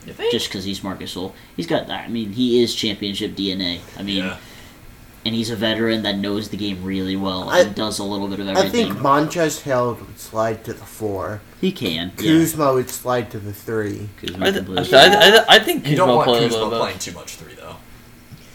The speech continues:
Speaker 1: He's definitely more of a four, in my
Speaker 2: It's
Speaker 1: opinion.
Speaker 2: positionless enough over there
Speaker 3: Yeah.
Speaker 2: with LeBron bringing the ball up most of the time. That doesn't really matter.
Speaker 3: Yeah.
Speaker 2: So
Speaker 4: I'm not
Speaker 1: Might
Speaker 4: gonna
Speaker 1: as well
Speaker 4: lie,
Speaker 1: slide
Speaker 3: They
Speaker 4: though.
Speaker 3: would,
Speaker 1: Alex Caruso
Speaker 3: they
Speaker 1: to the five at that point, you know?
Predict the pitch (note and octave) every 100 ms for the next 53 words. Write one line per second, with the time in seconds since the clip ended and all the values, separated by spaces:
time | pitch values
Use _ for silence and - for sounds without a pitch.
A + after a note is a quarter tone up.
0 | - - A2 - G#2+ - G#2 F#2+ F#2 F2
1 | F2 - F2+ - - D3+ E3 - F3+ C#3+
2 | C3 C3 B2+ A2+ A2 G#2+ G#2+ F#2+ F2+ F2+
3 | - - G2+ G#2 G#2 G2+ G2+ G2 G2+ -
4 | - A#2 G#2 G#2+ G2 G2+ G2 F#2+ G2+ G2
5 | G2 F#2+ G2 F2+ F2 - G#2+ G#2 G#2 G2
6 | F#2 - D#2+ D2 D2+ D#2+ F2+ E2 C#2 C#2
7 | - - - C3 C3+ A#2 A2+ - G2 A#2+
8 | G#2+ G2+ F3+ F3+ - F#3 G#3 A3 G3+ -
9 | - A#2 A3+ A#3 F#2+ - - G#2+ - F2
10 | F2+ F#2 F2 F#2 F#2+